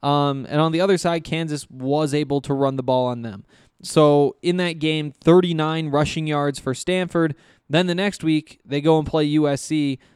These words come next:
They put up a hundred and forty-one, almost five yards per carry, three touchdowns on the ground. Um, the, the real big number in terms of the rushing yards that,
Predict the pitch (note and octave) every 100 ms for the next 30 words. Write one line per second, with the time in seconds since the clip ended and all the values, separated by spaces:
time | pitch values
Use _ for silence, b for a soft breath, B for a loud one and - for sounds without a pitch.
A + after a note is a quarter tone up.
0 | b C3 C#3 - D3+ C#3+ C#3+ C3 F3+ F3
1 | D#3+ E3+ D#3+ D3 C3+ E3 - C#3+ D3+ D3+
2 | - D#3 D3+ D3 C#3+ - - C3+ B2+ B2
3 | - D3 D3 - C3+ - C3+ B2 A#2+ A2+
4 | G2+ D#2 - b b b b C3 B2+ A#2+
5 | A#2 A2+ G#2+ G#2 D#2+ - _ _ - D3
6 | D#3 D#3 D3 E3 B3+ F3 D3+ B2+ C3 B2+
7 | B2 - B2 D3+ C#3+ C#3 B2+ D3 C#3+ C#3+
8 | C3+ C3 A#2+ - B2+ A#2